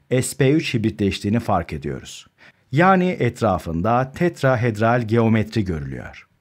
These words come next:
Buradaki mavi karbon da S P üç hibritleşmesinden S P iki hibritleşmesine geçti. Ben de zaten bu yüzden model setini değiştirdim. Çünkü mavi karbon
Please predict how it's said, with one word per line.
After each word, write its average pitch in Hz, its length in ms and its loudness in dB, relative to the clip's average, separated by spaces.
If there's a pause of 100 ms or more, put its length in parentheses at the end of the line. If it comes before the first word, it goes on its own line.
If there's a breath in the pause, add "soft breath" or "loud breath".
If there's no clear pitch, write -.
(640 loud breath)
Buradaki 131 440 2
mavi 120 380 4
karbon 82 460 -2
da 151 320 2 (200)
S - 160 -10
P 139 160 4
üç 151 260 -2
hibritleşmesinden 104 1040 0 (460 loud breath)
S - 140 -10
P 160 200 2
iki 147 320 0
hibritleşmesine 98 800 -2
geçti. - 480 -10 (600 loud breath)
Ben 196 160 2
de 131 80 4
zaten 117 440 2
bu 131 100 2
yüzden 117 440 0 (200 loud breath)
model 120 320 4
setini 135 440 -2
değiştirdim. 98 600 0 (240)
Çünkü 160 420 2
mavi 104 400 2
karbon 101 540 -2